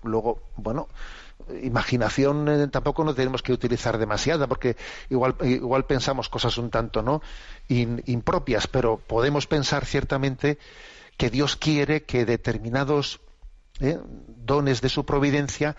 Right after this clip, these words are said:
lleguen a nosotros a través de santos concretos, ¿no? Y uno de ellos es San José, padre, padre de la Iglesia. Luego encomendémonos a ellos, ¿no? Y veamos en ellos lo que tantas veces estamos diciendo, ¿no? Hemos dicho en torno,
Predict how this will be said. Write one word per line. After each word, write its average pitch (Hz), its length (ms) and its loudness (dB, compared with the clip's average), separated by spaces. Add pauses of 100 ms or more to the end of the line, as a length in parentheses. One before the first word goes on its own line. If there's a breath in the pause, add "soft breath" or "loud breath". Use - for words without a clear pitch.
(280 loud breath)
lleguen 147 500 2
a 151 60 2
nosotros 151 600 -2
a 151 80 0
través 123 500 0
de 117 220 2 (220 loud breath)
santos 131 480 -2
concretos, 117 640 -2
¿no? 180 120 -4 (640 loud breath)
Y 120 80 0
uno 135 160 4
de 139 100 4
ellos 143 200 2
es 135 80 2
San 120 180 0
José, 143 380 -2
padre, 117 600 0 (360 loud breath)
padre 117 340 2
de 113 140 4
la 113 80 4
Iglesia. 117 420 2
Luego 117 240 2
encomendémonos 123 1040 -2
a 123 100 2
ellos, 113 260 -4
¿no? 170 140 -6 (460 loud breath)
Y 127 160 4
veamos 160 420 0
en 165 80 2
ellos 160 240 0
lo 139 80 0
que 131 100 -2
tantas 139 320 0
veces 123 220 0
estamos 113 360 -2
diciendo, 127 500 0
¿no? 151 140 0 (380 loud breath)
Hemos 120 220 2
dicho 135 220 0
en 127 100 0
torno, 123 480 0